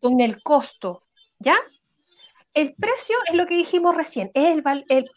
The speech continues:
el precio ya cuando estamos todos de acuerdo, el comprador y el vendedor están de acuerdo y llegamos a un valor final, que es el precio. Pero el valor o la valorización o tasación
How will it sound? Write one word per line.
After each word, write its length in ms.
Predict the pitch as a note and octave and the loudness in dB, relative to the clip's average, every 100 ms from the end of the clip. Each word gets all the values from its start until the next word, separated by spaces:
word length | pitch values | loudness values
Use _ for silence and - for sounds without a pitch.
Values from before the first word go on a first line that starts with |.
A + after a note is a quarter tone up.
| - | -2
el 120 | B3+ | -2
precio 300 | - F4 C#4+ | 0 0 2
ya 140 | B3 A#3+ | 2 4
cuando 220 | A#3 A3+ | 0 0
estamos 320 | - C#4+ A3+ | 0 0 0
todos 160 | F#4+ G4+ | 0 2
de 80 | |
acuerdo, 360 | E4 G#3 F3+ F3+ | 2 0 -2 -4
el 120 | F3+ | -4
comprador 440 | A3+ A3+ C4+ D#4 D#4+ | -4 0 4 4 2
y 60 | |
el 80 | D4 | 0
vendedor 380 | C4+ B3+ C#4 D#4+ | -2 0 0 0
están 260 | C#4+ D4+ | -2 -2
de 60 | C#4 | -2
acuerdo 340 | C4+ F#4+ G4+ | 2 0 0
y 80 | F#4+ | -2
llegamos 460 | D4+ E4 F4 F4 D4 | 2 2 2 0 2
a 80 | C#4+ | 2
un 240 | D#4+ D#4 | 2 2
valor 440 | C#4 C4+ D4+ E4 - _ - | 2 4 2 0 -8 _ -8
final, 480 | C#4 B3+ G#3 F#3+ - | 0 2 2 0 -6
que 100 | A3+ | -4
es 120 | C#4 | 0
el 160 | C4 | -2
precio. 560 | - D4 C#4 - - E3+ _ _ _ _ _ - - - | 0 4 4 4 -4 -8 _ _ _ _ _ -20 -14 -4
Pero 260 | A3+ A3+ - _ | 0 0 -4 _
el 260 | D#4+ F#4 F4+ | -2 -2 0
valor 560 | F#4 F#4+ F4+ A#3+ A3 C4+ | 2 4 4 4 4 -2
o 80 | G3+ | -2
la 160 | G#3+ | 0
valorización 840 | A#3+ C#4 D4 C4+ B3+ A3+ - C4+ B3+ | 2 2 0 -4 -6 -8 -8 -8 -8
o 140 | G3+ | -6
tasación 680 | G#3+ C#4+ - - - D#4 | -2 -2 -4 -10 -6 -6